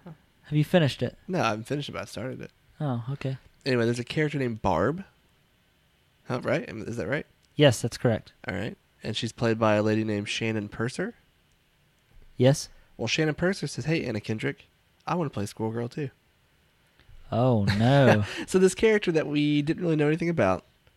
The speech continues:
Speaker 2: now has two, well, one major star and one probably gonna be major star wanting to play the role.
Speaker 1: So what do you do at this point to decide who gets it? Do you see who can put the most nuts in their mouth?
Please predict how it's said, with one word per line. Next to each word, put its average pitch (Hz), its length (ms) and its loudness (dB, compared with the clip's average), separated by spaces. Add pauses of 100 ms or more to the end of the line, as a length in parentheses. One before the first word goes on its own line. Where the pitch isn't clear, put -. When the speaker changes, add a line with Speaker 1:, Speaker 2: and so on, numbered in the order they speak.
(300)
Speaker 2:
now 127 140 4
has 123 200 2
two, 151 500 0
well, 127 140 4
one 147 320 2
major 131 380 0
star 104 380 0
and 107 180 -2
one 113 340 0 (160)
probably 113 340 2
gonna 104 180 -2
be 92 240 -6
major 85 300 -6
star 90 360 -6 (720)
wanting 107 260 -2
to 101 80 -6
play 107 200 -2
the 101 100 -4
role. 95 200 -10 (260)
Speaker 1:
So - 220 2
what 208 100 6
do 226 60 4
you 202 120 2
do 165 160 6
at 190 80 0
this 127 160 0
point 135 260 0
to 127 80 0
decide 127 320 0
who 135 80 0
gets 131 320 -2
it? 120 80 -2
Do 117 60 0
you 117 60 0
see 147 220 -2
who 139 140 0
can 123 140 -8
put 139 180 -4
the 131 60 -4
most 127 220 -2
nuts 123 260 0
in 143 60 -4
their 139 100 2
mouth? 151 360 0